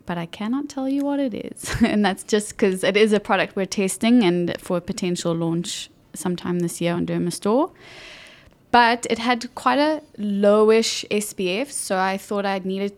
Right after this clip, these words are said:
to reinforce the S P F with it. So what I thought I would do is use my Huxley Moist Foundation,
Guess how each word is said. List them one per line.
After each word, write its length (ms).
to 260
reinforce 680
the 160
S 160
P 160
F 220
with 180
it. 140
So 160
what 160
I 80
thought 220
I 100
would 140
do 120
is 280
use 260
my 320
Huxley 540
Moist 400
Foundation, 920